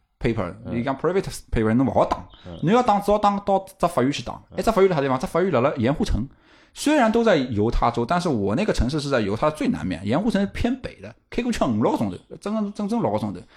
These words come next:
Speaker 1: 讲，讲我去难克，好，我又花了一天到埃面搭去拿只 paper 打出来，搿是比较花辰光的。但是我现在回头想过来，其实老多当中搿种事体呢，我是可以勿要去做脱的。啥道理呢？我当辰光脑子里其实是有问号的。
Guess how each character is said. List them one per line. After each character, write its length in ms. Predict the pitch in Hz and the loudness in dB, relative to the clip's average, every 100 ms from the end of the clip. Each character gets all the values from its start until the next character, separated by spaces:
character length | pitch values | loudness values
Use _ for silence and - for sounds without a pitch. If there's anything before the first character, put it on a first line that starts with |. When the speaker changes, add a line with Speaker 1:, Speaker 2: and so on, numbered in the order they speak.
| - _ _ - | -20 _ _ -4
Speaker 1:
讲， 300 | 147 156 147 | 0 0 2
讲 320 | 160 160 147 | 2 4 2
我 60 | |
去 160 | 147 165 | 2 0
难 120 | 139 95 | -2 0
克， 160 | 127 | 0
好， 180 | 113 113 | 2 2
我 160 | 110 123 | 4 2
又 140 | 131 | 0
花 160 | - 160 | 0 0
了 80 | |
一 20 | 120 | 0
天 240 | - 95 - - | -2 -8 -10 -8
到 80 | - | -2
埃 80 | 120 | 0
面 100 | 117 | 0
搭 60 | 104 | -2
去 160 | - | -4
拿 80 | 110 | -4
只 100 | 110 | -4
paper 240 | 113 113 | -4 -4
打 140 | 107 90 | -4 -6
出 140 | 95 | -8
来， 100 | 87 - _ _ - | -8 -10 _ _ -4
搿 200 | 120 190 | 2 4
是 60 | 302 | 4
比 100 | 135 | 2
较 140 | 117 | 0
花 160 | - 117 | 0 -4
辰 140 | 95 | -4
光 120 | 92 | -6
的。 100 | 87 - - _ _ _ - | -8 -12 -20 _ _ _ -2
但 160 | 123 | 2
是 160 | 160 226 - _ _ _ _ _ _ | 4 2 -2 _ _ _ _ _ _
我 200 | 143 240 | 2 4
现 80 | 247 | 6
在 120 | 240 | 6
回 160 | 131 147 | 6 6
头 120 | 160 | 6
想 180 | 147 110 | 4 2
过 100 | 127 | 0
来， 80 | |
其 140 | 110 101 | 0 2
实 120 | 165 | 4
老 120 | 123 | 4
多 200 | 147 214 - - | 2 0 -8 -4
当 180 | 185 202 | 0 0
中 120 | 196 | 0
搿 60 | 110 | 0
种 180 | 139 127 | 0 -2
事 60 | |
体 180 | 78 117 | -2 -2
呢， 200 | 98 78 | -2 -4
我 200 | 87 110 | -4 -2
是 60 | 165 | -2
可 160 | - 170 | -6 -6
以 80 | |
勿 160 | 107 87 | -4 -2
要 80 | 123 | -2
去 140 | - | -4
做 100 | 135 | -10
脱 140 | - - | -8 -8
的。 60 | - _ | -10 _
啥 160 | - 175 | -2 0
道 100 | 127 | 0
理 120 | 101 | 0
呢？ 120 | 98 | -2
我 120 | 107 | -2
当 140 | - 285 | 0 0
辰 80 | 156 | 2
光 220 | 170 180 | 0 0
脑 140 | 113 | 0
子 80 | 101 | 0
里 80 | 165 | -2
其 140 | 131 | -4
实 80 | 147 | -6
是 140 | 202 190 | -4 -4
有 80 | |
问 200 | 95 147 | -2 -4
号 160 | 117 | -4
的。 80 | 82 | -10